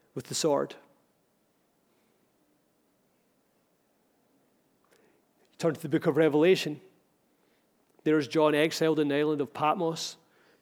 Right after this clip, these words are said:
far removed from family and friends and comfort. They drank the cup. The cup of sacrifice, the cup of suffering.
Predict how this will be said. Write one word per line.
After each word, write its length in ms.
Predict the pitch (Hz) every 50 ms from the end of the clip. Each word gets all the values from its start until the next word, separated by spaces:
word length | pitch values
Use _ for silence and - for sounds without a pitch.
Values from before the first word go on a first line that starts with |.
| _ _
far 220 | - - 165 165 170
removed 380 | 170 165 160 160 160 170 160
from 160 | - 156 147 -
family 480 | - 175 160 156 156 160 160 165 165
and 100 | 156 147
friends 480 | - - - 160 160 160 160 160 160 139
and 100 | 151 143
comfort. 640 | - - 165 165 160 - 170 165 180 226 - - - _ _ _ _ _ _ _ _ _ _ _ _ _ _ _ _ _ _ _ _ _ _ _ _ _ _ _ _ _ _ _ _ _ _ _ _ _ _ _ _ _ _ _ _ _ _ _ _ _ _ _ _ _ _ _ _ _ _ _ _ _ _ _ _ _ _ _ _ _ _ _ _ _ _ _ _ _ _ _ _ _ _ - - _ -
They 80 | 151
drank 240 | - 170 170 170 160
the 60 | 135
cup. 480 | - - 175 160 - - - - - _ _ _ _ _ _ _ _ _ _ _ _ _ _ _ _ _ _ _ _ _ _ _ _ _ _ _ _ _ _ _ _ _ _ _ _ _ _ _
The 80 | - -
cup 180 | - 160 -
of 80 | - 135
sacrifice, 560 | - - 180 185 180 - - - 180 180 - -
the 60 | -
cup 220 | - 170 156 -
of 80 | 151 -
suffering. 460 | - 180 175 175 - 190 175 175 180